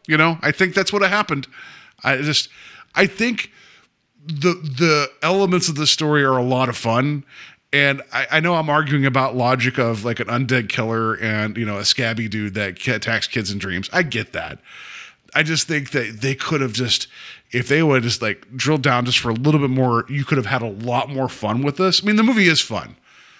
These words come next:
but I think it could have been more satisfying to the nature of Jason, which we do get a little bit later, but you just,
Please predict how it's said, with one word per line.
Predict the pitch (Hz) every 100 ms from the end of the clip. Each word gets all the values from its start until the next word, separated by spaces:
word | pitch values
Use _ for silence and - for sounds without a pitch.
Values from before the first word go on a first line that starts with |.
| _ _
but | 147 170 147
I | 160
think | - 202
it | 180
could | 180
have | 165
been | 156 139
more | 151 151
satisfying | - 135 135 - 123 117
to | 120
the | 107
nature | 113 117 117
of | 104
Jason, | 95 107 104 - 95 95 - 151
which | 202 -
we | 220
do | 165 214
get | 180
a | 170
little | 156 143
bit | 123
later, | 127 143 131 110
but | 123 110 - - - - _ _
you | 165 185
just, | 214 -